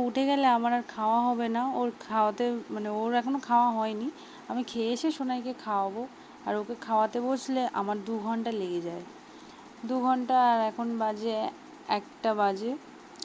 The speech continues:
তো ওকে খাওয়াতে গেলে আমার তিনটে বেজে যাবে আমার নিজের ভাত খেতে। তো সেই জন্য এখন আমি আগে খেয়ে নেব, তারপর ওকে খাওয়াবো। আজকে আমাদের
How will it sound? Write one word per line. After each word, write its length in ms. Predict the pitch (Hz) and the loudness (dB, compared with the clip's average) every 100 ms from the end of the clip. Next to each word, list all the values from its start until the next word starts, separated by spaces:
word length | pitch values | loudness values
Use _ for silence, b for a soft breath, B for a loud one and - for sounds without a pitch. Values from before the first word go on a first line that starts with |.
| - - | -16 -8
তো 100 | 247 240 240 | -2 2 4
ওকে 200 | 233 233 240 | 2 0 -6
খাওয়াতে 380 | - 220 214 226 | 2 4 4 0
গেলে 180 | 226 233 | 0 0
আমার 240 | 220 220 214 - - - - - - | 0 -2 -6 -14 -20 -20 -20 -20 -6
তিনটে 340 | 240 214 208 | -2 -2 0
বেজে 260 | 196 190 185 | 0 0 0
যাবে 180 | 202 202 | 0 0
আমার 180 | 208 208 | 0 0
নিজের 280 | 208 202 214 | 0 0 -2
ভাত 220 | 202 202 190 | -2 -4 -4
খেতে। 240 | 214 208 214 | -8 -6 -6
তো 100 | 220 | -6
সেই 200 | 214 202 | -4 -4
জন্য 200 | 202 247 262 - | -2 -2 -2 -2
এখন 220 | 196 220 | -4 -2
আমি 220 | 208 202 208 | -2 -2 -2
আগে 180 | 214 233 - | -4 -6 -10
খেয়ে 260 | 196 185 | -8 -6
নেব, 220 | 180 185 226 269 | -4 -4 -6 -2
তারপর 300 | 202 185 214 | -2 -2 -4
ওকে 260 | 214 196 190 185 | -4 -6 -6 -6
খাওয়াবো। 380 | 190 170 170 180 190 - B B B B B 226 | -4 -4 -4 -10 -12 -20 B B B B B -8
আজকে 320 | 214 - 269 | -8 -6 -2
আমাদের 340 | 277 294 277 | 0 0 0